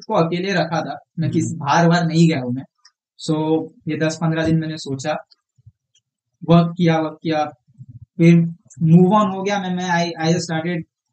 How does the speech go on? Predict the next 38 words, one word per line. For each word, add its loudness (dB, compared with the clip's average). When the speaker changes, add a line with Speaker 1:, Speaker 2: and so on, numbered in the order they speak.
Speaker 1:
uh, -6
joining 0
the -6
gym। -4
मैंने -4
पहले 2
जिम 2
ज्वाइन 0
किया, -2
वहां -4
पे 0
गया, 0
उधर 6
भी 4
पहले 0
मन 0
नहीं 2
लगता -2
था। -10
Speaker 2:
हम्म। -2
Speaker 1:
कि -2
पता 2
है -2
ना -4
तेरे -2
को 0
कि -4
after -2
college 0
एक 0
वक्त -4
था -8
जिस -4
वक्त -6
में -2
तू -4
उससे -6
बात -6